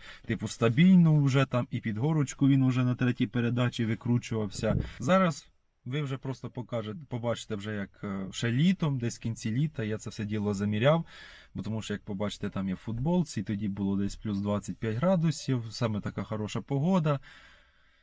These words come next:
І ми пост-, вже з цим прямотоком розганялися. Зразу скажу, там результат є, ну, він, знаєте, по-, ну, але з другої сторони, просто, ус-,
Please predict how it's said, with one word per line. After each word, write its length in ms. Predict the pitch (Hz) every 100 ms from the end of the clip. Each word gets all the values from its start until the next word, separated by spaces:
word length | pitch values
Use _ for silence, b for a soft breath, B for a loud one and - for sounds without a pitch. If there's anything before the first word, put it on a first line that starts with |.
| B
І 720 | 170 202 208 196 175 151 135 117
ми 120 | 156
пост-, 320 | 151 127 -
вже 240 | 127 120 147
з 120 | -
цим 160 | 135 123
прямотоком 800 | 120 113 151 151 131 117 113 107
розганялися. 1000 | 120 107 104 101 90 82 78 - - - - -
Зразу 380 | 117 147 147 120
скажу, 400 | - 113 101 95
там 260 | 135 120
результат 640 | 117 123 147 127 135 131 -
є, 260 | 208 208 233 -
ну, 160 | 196 320 302
він, 260 | 185 151 - -
знаєте, 500 | 123 160 170 139 143
по-, 180 | 156 160
ну, 120 | 190
але 240 | 190 190
з 40 | 175
другої 320 | 175 175 165
сторони, 580 | - - 165 170 220 240
просто, 720 | - 175 156 - 123 110 101 _ _ -
ус-, 220 | 120 -